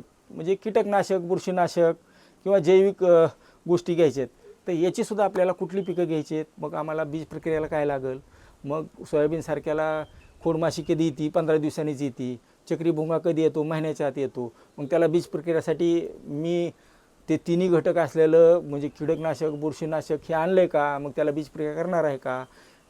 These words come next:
तर याप्रमाणे मी ठरवलेल्या पिकासाठी मला बीज प्रक्रियेला काय लागेल, सुरुवातीच्या टप्प्यामध्ये कुठली कीड आणि रोग येते,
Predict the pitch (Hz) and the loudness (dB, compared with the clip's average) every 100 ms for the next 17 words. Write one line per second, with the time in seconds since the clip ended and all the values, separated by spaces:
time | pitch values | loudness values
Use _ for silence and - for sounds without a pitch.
0 | - 202 131 135 185 160 147 147 175 185 | -6 -6 -4 -6 -6 -8 -8 -8 -6 -8
1 | 190 143 143 151 185 156 - 135 - 127 | -8 -6 -4 -4 -6 -8 -8 -8 -8 -12
2 | 170 160 139 127 135 - 175 175 170 170 | -10 -8 -10 -8 -12 -12 -8 -4 -4 -4
3 | 156 135 123 120 131 _ _ _ _ _ | -4 -4 -6 -8 -12 _ _ _ _ _
4 | 151 135 151 175 185 175 170 160 160 160 | -4 -2 -2 -4 -6 -6 -4 -4 -2 -6
5 | 160 156 160 190 - 170 165 156 156 151 | -6 -10 -6 -8 -4 -2 -2 -2 0 -2
6 | 131 127 127 127 | 0 -4 -6 -14